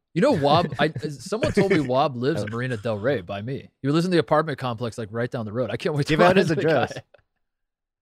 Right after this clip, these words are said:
Speaker 3: On the air.
Speaker 1: Someone pointed that out to me. They're
Speaker 3: <laughs>
Speaker 1: like, "You know, you know, Wobb's, like, a Marina Del Rey guy." And I was like, "Really?" They're like, "Where?" They're like, "I, I think he lives here." And <laughs> I, it's like the apartment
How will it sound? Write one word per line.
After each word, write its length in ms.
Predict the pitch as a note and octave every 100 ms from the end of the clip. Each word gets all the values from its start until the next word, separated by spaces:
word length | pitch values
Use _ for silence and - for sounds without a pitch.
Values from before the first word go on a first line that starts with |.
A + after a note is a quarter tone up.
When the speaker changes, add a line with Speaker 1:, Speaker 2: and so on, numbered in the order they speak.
| _ -
Speaker 3:
On 100 | A#2
the 60 |
air. 100 | B2
Speaker 1:
Someone 300 | B2 A#3+ D4
pointed 240 | A#3+ A#3 G#3+
that 80 | E3+
out 160 | G#3
to 80 | A3+
me. 100 | D3+
They're 120 | C#3+
Speaker 3:
<laughs> 120 | C#3+
Speaker 1:
like, 80 | C#3+
"You 80 | E3+
know, 320 | F#3 G#3+ G#3 D3+
you 100 | D#3+
know, 140 | A3
Wobb's, 340 | D3+ D3 D3+
like, 160 | C#3 A#2+
a 100 | A2+
Marina 300 | G#2+ B2 B2
Del 160 | G#2+ G2
Rey 220 | B2 C#3+
guy." 160 | F#2+
And 120 | - F2+
I 40 |
was 120 | F#2+
like, 120 | G2+ G2
"Really?" 300 | G#2 D3+ D#3+
They're 100 | A#2+
like, 140 | G#2+
"Where?" 280 | A#2+ C3 B2+ - -
They're 140 | A#2+
like, 160 | A2+ G#2
"I, 100 | G#2 -
I 120 | A2
think 220 | - E3
he 80 | C3+
lives 280 | G#2 G#2 -
here." 360 | B2 - - -
And 240 | G2 G2+
<laughs> 20 | A2
I, 40 | - - D3 - - - - -
it's 140 | - -
like 100 | -
the 80 | G#3+
apartment 460 | - - - -